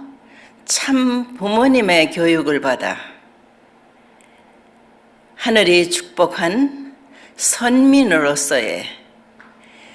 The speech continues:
그 사명과 책임을 다하는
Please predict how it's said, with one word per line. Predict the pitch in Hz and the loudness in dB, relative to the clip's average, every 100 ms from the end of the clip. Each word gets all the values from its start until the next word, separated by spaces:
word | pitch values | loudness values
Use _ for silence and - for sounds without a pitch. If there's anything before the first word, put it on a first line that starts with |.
| - _ _ - | -20 _ _ -10
그 | 185 180 175 170 165 - | -2 0 2 2 0 -4
사명과 | - - 254 262 269 285 220 123 101 - - - - | -6 -4 0 4 4 4 2 -2 -4 -10 -20 -20 -20
책임을 | - - 269 277 285 214 170 | -10 -6 -4 0 2 2 0
다하는 | 170 165 170 156 139 127 127 | -2 -4 -2 -2 -2 -2 -8